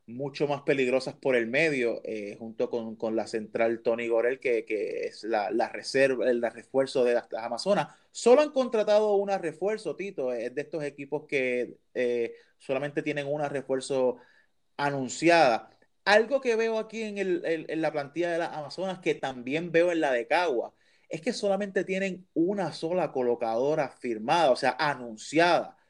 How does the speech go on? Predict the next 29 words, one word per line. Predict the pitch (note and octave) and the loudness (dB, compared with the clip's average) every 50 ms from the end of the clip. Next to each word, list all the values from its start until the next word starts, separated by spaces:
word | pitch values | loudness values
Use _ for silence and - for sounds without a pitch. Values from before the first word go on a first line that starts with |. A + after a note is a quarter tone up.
| _ _ _ _ | _ _ _ _
Las | - A2 - | -12 -12 -12
criollas | - B2+ B2 G#2+ A2 A2+ C3 C#3+ C#3 C#3+ | -8 -6 -2 0 0 2 2 0 0 -2
tienen | - C#3+ C3 C3 C3+ C3 C3 B2+ - _ _ _ _ _ _ _ _ _ _ _ - | -4 -4 -4 -2 -4 -6 -8 -10 -16 _ _ _ _ _ _ _ _ _ _ _ -4
a | B2 A#2+ A#2 A#2 A#2+ | -2 0 2 0 0
Glorimar | A#2+ B2 B2 B2+ B2 B2+ C#3 | 0 -2 -2 -2 0 2 2
Ortega, | C#3 C3+ C#3+ F3+ F3+ F3+ E3 D3 D3+ - - - | 2 2 2 2 2 4 6 4 4 2 0 -8
eh, | - B2+ B2+ A#2 - - | -8 -8 -8 -8 -8 -6
Carla | D3 C#3 D#3 F3 F#3 F3+ | -4 -4 -2 -4 -4 -4
Colón, | F#3+ F3+ F3+ F#3+ F#3+ | -4 -2 -2 -2 -4
que | - | -6
estuvo | E3+ D#3 - D#3 D3+ D#3 | -8 -8 -4 -2 -2 0
el | D#3 D#3+ | 0 -2
año | E3 E3+ | -2 -2
pasado | D#3+ D#3+ D#3+ - E3+ F3 E3+ F3 | -2 -2 -2 0 -2 -2 -2 -4
con | E3+ E3 | -6 -6
ellos, | E3 E3+ F3 F3+ F3 E3 - - - - | -4 -2 -2 0 0 0 -2 -4 -10 -10
pues | - C3+ | -10 -8
anunció | B2+ C3 B2+ B2+ B2 - - B2+ B2 | -6 -6 -6 -8 -6 -2 -2 -2 0
que, | D#3+ D#3 D3 | 0 -2 -2
que | - C#3 B2 | -2 -4 -4
no | A2+ A2 A2 A#2 A#2+ C#3+ | -4 -4 -6 -4 2 4
iba | D#3 E3 D#3 | 6 6 6
a | C#3+ D3 | 6 4
jugar | D3+ C#3+ C#3+ C#3 C#3+ | 2 2 2 4 4
este | C#3+ C#3 - E3+ E3 | 2 2 2 2 4
año | D#3+ D3+ C#3 C#3 C#3 C#3 | 4 4 2 2 0 0
en | D#3 | 2
la | E3+ F3+ | 2 4
liga, | F#3+ F3 D3 C3+ D3 - - | 4 4 4 4 2 0 0